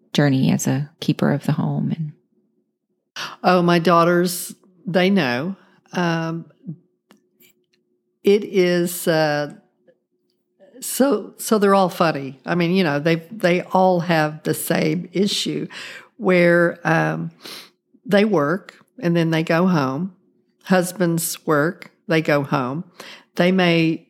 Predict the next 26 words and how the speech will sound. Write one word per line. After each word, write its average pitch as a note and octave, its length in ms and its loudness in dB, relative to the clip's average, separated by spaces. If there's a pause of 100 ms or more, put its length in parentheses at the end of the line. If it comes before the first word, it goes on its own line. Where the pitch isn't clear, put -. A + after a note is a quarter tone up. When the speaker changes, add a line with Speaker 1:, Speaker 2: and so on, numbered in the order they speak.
Speaker 2:
drop D#3+ 440 0
everything, D#3+ 800 -2 (360)
Speaker 1:
Mm-hmm. F3+ 240 2
Speaker 2:
you G#3+ 100 0
know, E3+ 200 4
at F3 120 0
the F3 80 0
door F3 300 2
entrance F3 720 0
or D#3 300 0 (220)
on F3+ 180 2
the F#3+ 60 2
floor. F3 460 -2 (540)
A F#3+ 80 4
woman's A3 460 2
job F3+ 340 0
does D3 240 -2
not D#3+ 400 -2
end D#3+ 580 -2 (460)
when F#3+ 260 2
she F3 220 0
leaves E3+ 320 0
the D#3+ 120 -4
nine-to-five C#3 720 -2
job. C#3 560 -6 (300)
Speaker 1:
Right. F#3 220 0